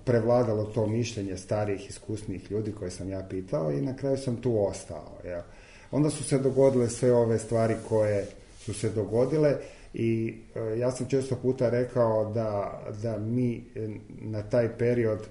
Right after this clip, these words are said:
e, koji je bio sve samo ne povoljan za arhitekturu, e, da mi na njega gledamo onako,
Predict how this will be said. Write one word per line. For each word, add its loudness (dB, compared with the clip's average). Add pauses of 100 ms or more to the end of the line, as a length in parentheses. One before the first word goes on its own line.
(400)
e, -6
koji 2
je 2
bio 4 (480)
sve 4
samo 2
ne -2
povoljan 2 (180)
za -6
arhitekturu, -2 (340)
e, -8 (560)
da 0
mi 2
na 0
njega 0
gledamo 0 (320)
onako, 0